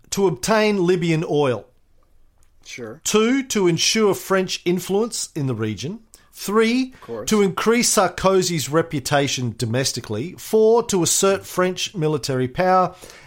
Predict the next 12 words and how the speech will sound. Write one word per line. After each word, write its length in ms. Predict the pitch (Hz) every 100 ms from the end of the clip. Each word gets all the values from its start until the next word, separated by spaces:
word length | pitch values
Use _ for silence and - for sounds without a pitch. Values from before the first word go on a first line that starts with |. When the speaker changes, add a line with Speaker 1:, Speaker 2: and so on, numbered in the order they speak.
| -
Speaker 1:
And 180 | 180 175
five, 840 | - - 262 220 135 117 160 - - - - - -
to 100 | 196
prevent 680 | - 190 - 220 247 247 170
Gaddafi's 580 | 165 175 170 160 143 -
influence 640 | 202 208 - 120 107 160
in 180 | - 135
what 260 | 131 165 170
is 140 | 147 -
considered 520 | 143 123 160 147 135
Francophone 1120 | - - - 175 175 160 - 135 127 123 123 - -
Africa. 480 | 123 - 110 -